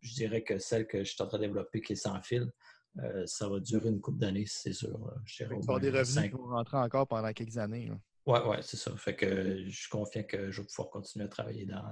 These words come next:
Speaker 1: là-dedans pour, euh, jusqu'à ma retraite, là, euh,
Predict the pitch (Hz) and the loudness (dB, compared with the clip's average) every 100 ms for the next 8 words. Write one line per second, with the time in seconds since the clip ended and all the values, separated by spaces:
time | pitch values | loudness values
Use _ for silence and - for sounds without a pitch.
0 | 107 - - 101 107 113 - - - - | -8 -6 -6 -8 -8 -10 -10 -12 -10 -10
1 | - 120 _ _ - - - - _ _ | -12 -16 _ _ -20 -20 -20 -20 _ _
2 | - 107 - 104 104 98 - 127 - 123 | -10 -6 -4 -2 0 -2 -2 -4 0 2
3 | 57 - | 4 2